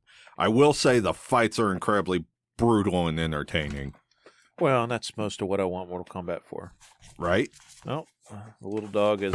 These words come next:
Speaker 2: decided that you are very much interesting again. But, uh,
Speaker 1: I won't be after I hold her back for a minute. Anyway, um, incredibly brutal, satisfying,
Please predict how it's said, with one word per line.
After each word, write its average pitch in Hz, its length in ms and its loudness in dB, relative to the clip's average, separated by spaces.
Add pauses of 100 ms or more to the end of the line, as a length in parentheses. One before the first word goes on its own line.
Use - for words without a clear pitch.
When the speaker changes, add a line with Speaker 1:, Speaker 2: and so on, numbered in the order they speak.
Speaker 2:
decided 101 460 0
that 95 160 -4
you 104 200 -2
are 95 280 0 (1700)
very 113 340 2
much 113 260 -4
interesting 95 520 -10
again. 98 260 -10 (1900)
But, 139 200 6
uh, 120 300 8
Speaker 1:
I - 60 6
won't 113 160 6
be 90 160 4
after 80 320 0
I 78 40 0
hold 82 240 -2
her 76 80 -2
back 78 280 -2
for 71 120 -10
a 69 40 -8
minute. 69 240 -8 (540)
Anyway, 101 380 2 (240)
um, 117 500 4 (320)
incredibly 117 560 2
brutal, 95 500 2
satisfying, 90 1040 0